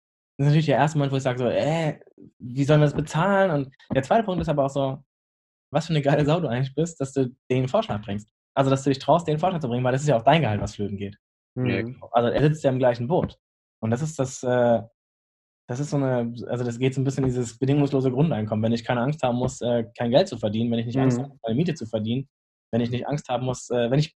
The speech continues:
Speaker 1: befreit bin von diesen einfachen, ähm, Belastungen.
Speaker 2: Zwängen, ja.
Speaker 1: Ja, und Zwängen. Dann kann ich viel, viel freier agieren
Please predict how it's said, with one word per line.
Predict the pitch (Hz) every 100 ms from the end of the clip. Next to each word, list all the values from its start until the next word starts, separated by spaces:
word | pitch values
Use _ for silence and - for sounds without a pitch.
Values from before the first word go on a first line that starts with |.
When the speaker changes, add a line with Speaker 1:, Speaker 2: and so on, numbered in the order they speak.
| -
Speaker 1:
befreit | 131 165 180
bin | 143
von | 135
diesen | 127 131 131 131 _ _ _ _ -
einfachen, | 143 175 160 156 147 143
ähm, | 135 135 131 120
Belastungen. | 123 131 151 - 95 95 104 _ -
Speaker 2:
Zwängen, | - 123 110 101
ja. | 107 110 -
Speaker 1:
Ja, | 135 127
und | 131
Zwängen. | - 139 139 107
Dann | 113 117
kann | 147
ich | 143
viel, | - 208
viel | 185
freier | 156 165 165 147
agieren | 139 151 147 143 208